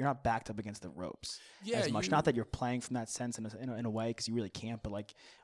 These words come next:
Speaker 1: are, do you find yourself being able to perform more freely?
Speaker 2: Absolutely.
Speaker 1: Okay.
Speaker 2: It, w-, when there's no pressure, you can just be.
Speaker 1: Mm-hmm.
Speaker 2: You know what I mean? I
Speaker 1: Yeah.
Speaker 2: think we, because we all have a skill set, an innate ability to perform,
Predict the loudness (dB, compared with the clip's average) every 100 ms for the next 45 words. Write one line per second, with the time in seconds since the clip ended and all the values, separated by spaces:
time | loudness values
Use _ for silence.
0 | 2 2 4 6 4 4 2 2 2 2
1 | 4 4 4 0 -2 -8 -4 -2 0 0
2 | -2 -4 0 0 0 -4 _ 2 6 6
3 | 6 2 -2 -6 -4 -4 -2 -2 -2 -4
4 | -2 2 6 6 6 6 6 6 6 6
5 | 2 0 -2 -2 -2 0 0 0 -8 _
6 | 2 6 8 6 6 2 2 2 2 4
7 | 4 4 0 0 0 -2 -4 0 2 4
8 | 6 6 4 2 0 2 2 2 0 -2
9 | -4 -4 -4 -6 -8 -4 -2 0 -2 -4
10 | -6 -6 -6 -4 -6 -10 -12 -10 -8 -4
11 | -4 -4 -8